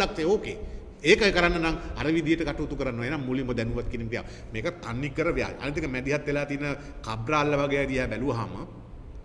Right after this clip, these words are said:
මේකට මැදිහත් වෙලා මේ ළම වොයිස් කට් දෙන්නේ මේ රට ගැන හිතලා කියන එක මේ ලෝකෙ මිනිහෙක් විශ්වාස කරන්නේ නැහැ.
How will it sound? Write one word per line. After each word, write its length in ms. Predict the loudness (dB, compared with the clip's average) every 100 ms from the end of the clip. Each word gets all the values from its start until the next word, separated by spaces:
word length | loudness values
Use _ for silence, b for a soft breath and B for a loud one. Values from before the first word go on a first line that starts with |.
| -14 -4
මේකට 300 | -2 0 0
මැදිහත් 360 | 0 2 2
වෙලා 280 | 0 0 0
මේ 120 | 0 -2
ළම 140 | -2
වොයිස් 200 | -2 -2
කට් 200 | -4 -4
දෙන්නේ 380 | -2 -4 -4 -8 B B B -4
මේ 200 | -2 -2
රට 320 | 0 0 2
ගැන 140 | 2 2
හිතලා 360 | 0 0 0
කියන 200 | 0 -4
එක 100 | -2 -4 -2 -2
මේ 140 | 0
ලෝකෙ 280 | 2 2 2
මිනිහෙක් 220 | 0 -2 -4
විශ්වාස 300 | -6 -8 -8
කරන්නේ 240 | -14 -16
නැහැ. 140 | -16